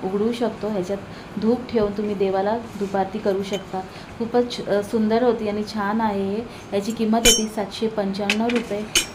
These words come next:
नंतर इथे आहे ही हळदी कुंकवाची प्लास्टिकमध्ये प्लेट आहे ही. खूपच छान आहे आणि ह्याची प्राईस काहीतरी एकशे नव्याण्णव रुपये होती. ह्याच्यातच हा दुसरा पॅटर्न होता.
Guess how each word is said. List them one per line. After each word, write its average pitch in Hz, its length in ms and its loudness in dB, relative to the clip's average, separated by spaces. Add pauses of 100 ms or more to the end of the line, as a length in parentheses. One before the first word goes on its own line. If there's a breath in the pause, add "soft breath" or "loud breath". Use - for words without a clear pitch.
नंतर 226 300 4
इथे 233 340 0
आहे 226 340 4
ही 226 240 -2
हळदी 202 300 2
कुंकवाची 240 480 2
प्लास्टिकमध्ये 247 840 2
प्लेट 214 480 -2
आहे 190 260 2
ही. 196 200 -2 (380 loud breath)
खूपच 226 360 0
छान 208 240 0
आहे 202 340 0
आणि 202 200 -2
ह्याची 202 340 -4
प्राईस 202 440 0
काहीतरी 202 460 -2 (400 loud breath)
एकशे 208 300 0
नव्याण्णव 202 520 2
रुपये 226 280 0
होती. 185 220 0
ह्याच्यातच 202 520 -2
हा 202 160 0
दुसरा 190 340 -2
पॅटर्न 202 380 0
होता. 190 320 -4